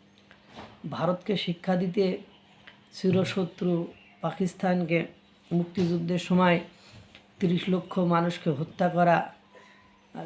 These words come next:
দুই লক্ষ মানে মা বোনের ইজ্জত সম্ভ্রম নষ্ট করা, পাকিস্তানকে পর্যন্ত বাসায় ডেকে নিয়ে এসে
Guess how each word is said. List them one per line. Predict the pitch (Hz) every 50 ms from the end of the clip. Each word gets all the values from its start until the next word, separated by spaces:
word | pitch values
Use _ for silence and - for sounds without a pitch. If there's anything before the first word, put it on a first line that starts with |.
| - - 156
দুই | 147 170 175 180
লক্ষ | 175 170 180 175 - - - - 180 170 170 - - 180
মানে | 170 165 165 165 160 151 165 - - - -
মা | 170 165 165 165
বোনের | 160 170 175 180 170 165
ইজ্জত | 170 160 143 147 160 180 175 -
সম্ভ্রম | - - - 170 175 175 170 165 185 185 180
নষ্ট | 175 170 170 165 - - - -
করা, | 165 165 175 165 151 165 - - - - - - - - _ _ _ -
পাকিস্তানকে | 160 160 160 190 185 - - - 196 190 190 180 202
পর্যন্ত | 170 165 180 175 165 160 180 180 175 165 165 175 170 170 180 - - - _ _ -
বাসায় | 196 165 147 151 151 - - 180 175 165
ডেকে | 151 165 160 - 165
নিয়ে | 170 170 175 175 180
এসে | 170 - - 175 165 160